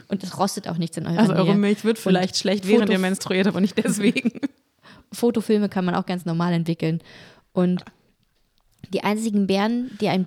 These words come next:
Speaker 1: bisschen an, ähm, blutigen Tampons interessiert waren, waren Eisbären. Die haben dann da so ein bisschen mit rumgespielt, aber auch nicht irgendwie, weil sie es besonders lecker fanden. Eine sehr interessante Studie. Wäre interessant gewesen, dabei zu sein.
Speaker 2: Gibt's da Fotos von?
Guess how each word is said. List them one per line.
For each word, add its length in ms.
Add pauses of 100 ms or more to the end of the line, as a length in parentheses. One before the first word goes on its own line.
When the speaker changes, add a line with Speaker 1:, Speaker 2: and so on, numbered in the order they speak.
Speaker 1:
bisschen 720
an, 380
ähm, 180
blutigen 300
Tampons 420
interessiert 460
waren, 220
waren 200 (100)
Eisbären. 540
Die 120
haben 100
dann 100
da 80
so 80
ein 80
bisschen 220
mit 180
rumgespielt, 460
aber 180
auch 140
nicht 180
irgendwie, 240
weil 140
sie 100
es 60
besonders 380
lecker 240
fanden. 360 (760)
Eine 140
sehr 140
interessante 440
Studie. 340 (320)
Wäre 220 (500)
interessant 380
gewesen, 220
dabei 220
zu 140
sein. 300
Speaker 2:
Gibt's 180
da 120
Fotos 580
von? 440